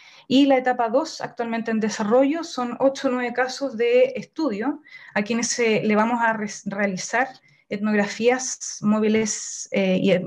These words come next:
y etnografías semivirtuales, son el caso de conductores y repartidores por aplicación. Em,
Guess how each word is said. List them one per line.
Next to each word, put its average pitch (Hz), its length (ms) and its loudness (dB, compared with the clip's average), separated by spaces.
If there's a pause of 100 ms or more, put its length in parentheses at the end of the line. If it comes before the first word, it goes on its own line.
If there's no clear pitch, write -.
(140)
y 185 60 0
etnografías 196 600 0
semivirtuales, 226 800 -2
son 220 160 -8
el 208 80 -6
caso 220 260 -10
de 202 80 -2
conductores 208 540 0
y 214 60 2
repartidores 202 720 0 (320)
por 208 140 2
aplicación. 185 640 -2 (400)
Em, 202 440 2